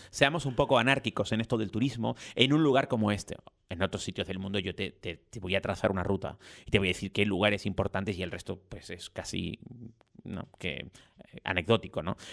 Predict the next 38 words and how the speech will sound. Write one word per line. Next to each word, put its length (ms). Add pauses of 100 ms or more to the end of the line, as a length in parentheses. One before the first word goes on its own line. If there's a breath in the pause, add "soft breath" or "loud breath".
Pero 300
en, 320
en, 240
en 140
una 140
ciudad 240
como 200
Génova, 460
igual 260
que 80
en 60
Florencia, 600
tal, 160 (220 loud breath)
son 180
ciudades 320
en 60
las 100
que 120
da 80
igual. 420
O 20
sea, 220
tú 140
marca 360
tres 360
hitos 420
importantes 540
de 40
la 80
ciudad 160
que 120
quieras 220
ver, 220 (180)
la 180
Gran 200
Piazza, 600 (420 soft breath)
la 200
catedral, 1000